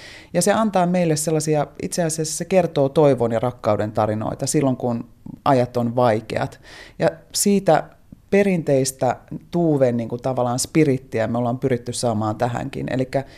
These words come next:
ei väkivaltaa. Sitä niin, että kaikki ihmiset, vaikka ne olisi, tai hahmot, vaikka ne on kuinka ärsyttäviä, niin heitä tarvitaan tässä yhteiskunnassa.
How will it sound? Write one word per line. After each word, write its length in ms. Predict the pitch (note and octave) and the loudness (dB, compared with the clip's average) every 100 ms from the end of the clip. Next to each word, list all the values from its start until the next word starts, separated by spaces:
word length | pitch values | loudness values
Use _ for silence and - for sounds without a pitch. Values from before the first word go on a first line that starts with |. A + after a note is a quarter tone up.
| - - | -12 2
ei 240 | G3 E3 | 4 6
väkivaltaa. 840 | C3+ B2+ A2 G2+ G#2+ - A2+ G2+ - - - | 4 2 0 0 -2 -2 -2 -2 -6 -16 -14
Sitä 320 | - G3+ F#3+ | 0 4 4
niin, 100 | D#3 | 4
että 140 | C#3 D3 | 2 2
kaikki 460 | F3 D#3+ D#3 C#3+ - | 2 2 2 -4 -2
ihmiset, 460 | D3+ D3 C3+ C3+ | 0 0 -2 -2
vaikka 240 | C#3 C3 C3+ | -2 -2 -2
ne 80 | B2+ | -2
olisi, 240 | B2 - - | -2 -6 -8
tai 140 | - C3+ | -4 0
hahmot, 540 | D3+ C#3+ C3+ A2+ - E3 | 2 2 2 0 0 0
vaikka 280 | D3 D3+ | 0 0
ne 100 | C#3+ | 2
on 100 | D3+ | 2
kuinka 280 | D3+ F3 D#3 - | 4 4 4 4
ärsyttäviä, 560 | D3+ C#3+ - A#2+ A#2 | 2 0 -6 -6 -4
niin 160 | A#2+ B2 D#3 | -4 -6 -4
heitä 200 | D#3+ C#3 | -2 0
tarvitaan 600 | D#3 D3+ A#2+ A#2 G#2 G#2+ | 0 0 0 -4 -6 -6
tässä 240 | - - | -6 -4
yhteiskunnassa. 880 | G2+ A#2+ - G2 - A2+ - - | -4 -4 -4 -4 -6 -8 -8 -8